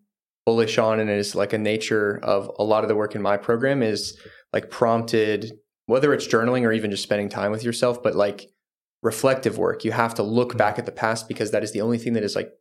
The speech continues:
Speaker 1: fixed in time as some sort of concrete version of history that can be analyzed.
Speaker 2: It's a good data set.
Speaker 1: It's a great data set. It's your, your best data set. And on top of it, you're emotionally connected to it. So
Speaker 2: Yeah.
Speaker 1: you can feel into those moments.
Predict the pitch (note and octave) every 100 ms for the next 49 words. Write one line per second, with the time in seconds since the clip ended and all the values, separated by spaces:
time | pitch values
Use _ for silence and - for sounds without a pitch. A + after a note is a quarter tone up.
0 | _ - B2 - - A#2 A2 - G2+ A2+
1 | C#3+ - F#2 - A2 - G#2 F#2 - G#2
2 | G#2 G2+ F2+ G#2+ A2 G2 G2+ - B2+ G#2+
3 | - A#2+ A#2 G#2 G#2+ G2 F2+ C#2 - -
4 | _ _ - G2+ A#2+ A#2 A2 G#2 - G2
5 | - - _ A2+ B2+ A#2+ B2+ B2+ A#2 G2+
6 | - C3 - - A#2 A#2+ A#2+ - A#2 B2
7 | B2 A#2 - - G#2 G2 F#2+ G#2+ G2+ -
8 | A2+ A2 G#2+ - _ - - G#2 A#2 A#2+
9 | G#2 G2+ G#2 G#2 G#2 - G#2 F#2+ G2 G2
10 | F#2 - - - - G#2 G#2 G2+ G#2 G#2+
11 | A#2 A2 G#2 G#2 - F#2+ - F#2+ F#2+ F2+
12 | -